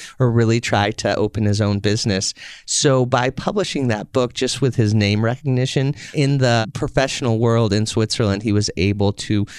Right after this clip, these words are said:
sell quite a few of those books. We still have a few of them at Andres floating around, which is neat. But yeah, so it was more for professionals, but it, it spread throughout Switzerland. It raised enough money for them to do what they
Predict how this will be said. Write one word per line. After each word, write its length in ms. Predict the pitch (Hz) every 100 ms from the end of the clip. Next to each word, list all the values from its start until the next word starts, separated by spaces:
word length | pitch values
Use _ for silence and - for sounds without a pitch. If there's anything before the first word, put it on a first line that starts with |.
| -
sell 220 | - 131
quite 260 | - 113 127
a 60 |
few 260 | 117 113 117
of 80 | 104
those 240 | 95 95
books. 320 | - 104 101
We 80 | 90
still 240 | - - 110
have 120 | 101
a 60 |
few 300 | 95 104 107
of 80 | 101
them 180 | 98 92
at 120 | 92
Andres 440 | 95 107 104 95 -
floating 300 | 113 98 98
around, 300 | 95 95 98
which 160 | -
is 120 | 95
neat. 320 | 107 107 101 - - - 160
But 80 |
yeah, 220 | 151 160 123
so 320 | - 135 135
it 140 | 139
was 180 | 160 156
more 180 | 170 175
for 220 | - 160
professionals, 400 | - 143 131 135 165 147 147 151
but 220 | - 107
it, 260 | 107 117 107
it 120 | 123
spread 360 | - - 127 123
throughout 340 | 123 110 110
Switzerland. 680 | - 113 - 123 113 117 - - -
It 160 | 123 - _ -
raised 360 | 131 123 123
enough 260 | 127 120 120
money 220 | 123 127
for 180 | - 117
them 160 | 117 113
to 80 |
do 160 | 113 120
what 160 | 120 -
they 260 | 120 113